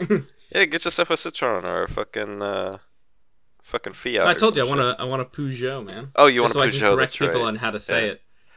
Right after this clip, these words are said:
Speaker 1: all the time.
Speaker 2: That's right, you want a Peugeot. It's a Pugat
Speaker 1: Yeah.
Speaker 2: or whatever, however they
Speaker 1: No,
Speaker 2: pronounce
Speaker 1: people
Speaker 2: it.
Speaker 1: say Peugeot over here
Speaker 2: Oh,
Speaker 1: all the time.
Speaker 2: Peugeot? Oh, okay.
Speaker 1: Yeah.
Speaker 2: Peugeot,
Speaker 1: Yeah,
Speaker 2: yeah,
Speaker 1: it's
Speaker 2: it's
Speaker 1: really
Speaker 2: Peugeot.
Speaker 1: annoying.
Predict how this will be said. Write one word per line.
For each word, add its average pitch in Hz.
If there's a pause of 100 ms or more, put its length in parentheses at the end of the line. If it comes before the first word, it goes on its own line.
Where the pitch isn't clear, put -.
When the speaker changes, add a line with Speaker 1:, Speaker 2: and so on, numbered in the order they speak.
Speaker 1:
all 98
the 98
time. 95
Speaker 2:
That's 90
right, 90
you 87
want 82
a 82
Peugeot. 87 (240)
It's 120
a 131
Pugat 123
Speaker 1:
Yeah. -
Speaker 2:
or 107
whatever, 101
however 101
they 98
Speaker 1:
No, 139
Speaker 2:
pronounce 139
Speaker 1:
people 143
Speaker 2:
it. 160
Speaker 1:
say 143
Peugeot 139 (100)
over 87
here 107
Speaker 2:
Oh, 117
Speaker 1:
all 104
the 80
time. -
Speaker 2:
Peugeot? 113 (240)
Oh, 82
okay. 76
Speaker 1:
Yeah. 101 (760)
Speaker 2:
Peugeot, 92
Speaker 1:
Yeah, 92
Speaker 2:
yeah, 90
Speaker 1:
it's 87
Speaker 2:
it's -
Speaker 1:
really 120
Speaker 2:
Peugeot. 98
Speaker 1:
annoying. 87